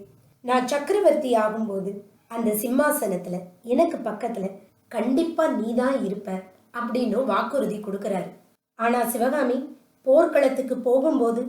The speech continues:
வெற்றி அல்லது வீர மரணம் இதை எதிர்பார்த்து தான் போகணும். நான் போர்க்களத்துல உயிர் துறந்தால் தான் என்ன?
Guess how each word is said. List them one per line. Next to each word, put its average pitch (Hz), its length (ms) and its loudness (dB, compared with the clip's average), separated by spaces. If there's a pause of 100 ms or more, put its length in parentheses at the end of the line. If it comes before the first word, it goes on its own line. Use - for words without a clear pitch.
(360)
வெற்றி 330 460 2
அல்லது 302 420 4
வீர 269 300 2
மரணம் 214 380 0 (180)
இதை 233 240 0
எதிர்பார்த்து 339 600 2
தான் - 220 2
போகணும். 208 420 -6 (420)
நான் 320 260 0
போர்க்களத்துல 392 640 4
உயிர் 339 360 2
துறந்தால் 359 480 4
தான் 349 200 4
என்ன? 269 260 2